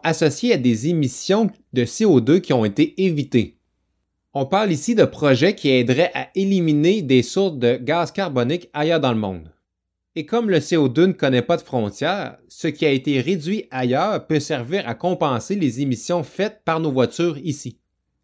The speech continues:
Les projets peuvent varier, mais on retrouve par exemple l'installation de systèmes de capture du méthane qui se dégage de nos sites d'enfouissement. Je vous rappelle que le méthane est un gaz à effet de serre vingt-cinq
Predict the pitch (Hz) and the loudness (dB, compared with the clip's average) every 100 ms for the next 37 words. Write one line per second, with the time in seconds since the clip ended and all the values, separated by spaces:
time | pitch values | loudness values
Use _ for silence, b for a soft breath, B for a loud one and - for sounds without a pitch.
0 | - 151 151 175 170 226 - 185 143 143 | -2 -2 4 4 4 0 2 2 4 2
1 | 117 110 110 113 120 135 131 214 196 160 | 0 -2 -4 -2 0 -2 -2 -4 -2 -2
2 | 131 123 123 185 196 135 127 143 139 131 | -2 -2 -2 -4 -4 -2 -2 -2 -2 -2
3 | 123 175 170 117 - 165 - - 175 196 | -2 -4 -2 -4 -4 -12 -10 0 0 0
4 | 151 - 180 - - - 214 208 117 123 | -2 -2 -4 -4 -10 -4 -2 -4 -4 -2
5 | 151 160 143 202 214 131 113 120 117 165 | -2 -2 -4 -4 -4 -4 0 0 2 2
6 | 151 131 135 117 - 185 147 - 127 - | 0 0 -2 -4 -2 -2 -2 -2 -2 -2
7 | 110 90 _ _ _ _ _ - 131 131 | -6 -8 _ _ _ _ _ -12 -6 -4
8 | - 190 202 139 123 120 117 - 180 185 | 0 -2 0 0 0 0 0 -2 -4 -4
9 | 123 117 113 110 143 170 156 117 107 117 | -8 -6 -6 -2 0 0 -2 -4 -4 -8
10 | - 151 147 120 180 202 - 180 170 | -4 -4 -4 -2 -2 -2 -4 -4 -4